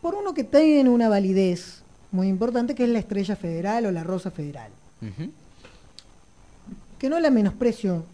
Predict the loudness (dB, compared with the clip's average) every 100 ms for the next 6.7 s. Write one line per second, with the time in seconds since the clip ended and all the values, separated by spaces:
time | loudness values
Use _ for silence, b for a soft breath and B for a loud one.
0 | 0 2 2 0 -4 -6 -6 -6 -4 -6
1 | -4 -2 -2 0 -2 -6 -6 -4 -2 -4
2 | -6 -8 -8 -10 -10 -8 -8 -8 -8 -4
3 | -4 -2 -2 -2 -6 -14 b b b b
4 | b _ _ -2 0 2 0 0 -2 -2
5 | -4 -2 0 0 -2 -4 -4 -2 -4 2
6 | 6 6 6 4 0 0 -4